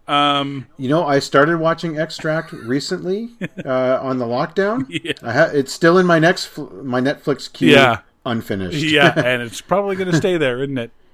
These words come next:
Speaker 2: Oh, it's gonna have to be. It's gonna be. I'm gonna get pretty damn bored to go back and finish
Speaker 1: Yeah,
Speaker 2: that,
Speaker 1: here,
Speaker 2: so.
Speaker 1: here's the only funny joke. Oh, she put on her sweatpants.
Speaker 2: Yeah.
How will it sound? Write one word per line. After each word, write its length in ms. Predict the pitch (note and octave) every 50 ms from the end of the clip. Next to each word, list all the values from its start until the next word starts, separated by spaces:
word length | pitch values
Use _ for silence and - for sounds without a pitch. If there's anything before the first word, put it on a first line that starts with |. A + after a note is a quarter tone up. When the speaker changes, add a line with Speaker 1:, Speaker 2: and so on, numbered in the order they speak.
| _ _ _ _ _ - - - - - - - - -
Speaker 2:
Oh, 240 | C3+ C3 C3+ C#3 C3+
it's 100 | C3+ C3+
gonna 180 | - C#3 B2+ B2
have 180 | B2+ B2+ - -
to 80 | C3
be. 180 | A2 A#2 A#2+ B2
It's 160 | B2 A2+ -
gonna 120 | C#3 B2+
be. 60 | B2+ C3+
I'm 100 | B2+ C3
gonna 100 | C#3 C#3
get 200 | C3+ D#3 D3 C3+
pretty 220 | - - D3+ C#3 B2
damn 220 | B2 B2 B2 A#2
bored 220 | A2 A2+ A2 G#2+ G2
to 60 | G2+
go 120 | G#2 G#2+
back 220 | G2+ G#2 G2+ F#2+ G#2
and 100 | F#2+ -
finish 180 | A#2 C#3 C3
Speaker 1:
Yeah, 60 | B2 A#2+ G#2+ F2+
Speaker 2:
that, 60 | C#3+
Speaker 1:
here, 100 | E3+ F#3+
Speaker 2:
so. 180 | - - D#3+ E3+
Speaker 1:
here's 260 | - F#3+ G#3 G3+ D#3+
the 140 | D3+ F3+ E3+
only 180 | F3 F3 E3+ D#3
funny 280 | - - D3+ D3+ D3 C3+
joke. 380 | B2+ B2+ B2 A#2+ A#2+ B2+ - -
Oh, 400 | G#3 G#3+ G#3+ G3 F#3+ F#3 F3+ F3
she 180 | - - - D#3
put 220 | D3 - - D#3+
on 100 | D#3 D3+ D3
her 80 | C#3 C3
sweatpants. 960 | B2 - - - C3+ B2+ A#2 - - - A#2+ A2+ G#2+ G2 - - - - - - - - - - - _ _ _ _ _ _ _ _ _ _ _ _ _ _ _ _ _ _ _ _ _ _ _ -
Speaker 2:
Yeah. 180 | A#2 G#2 G2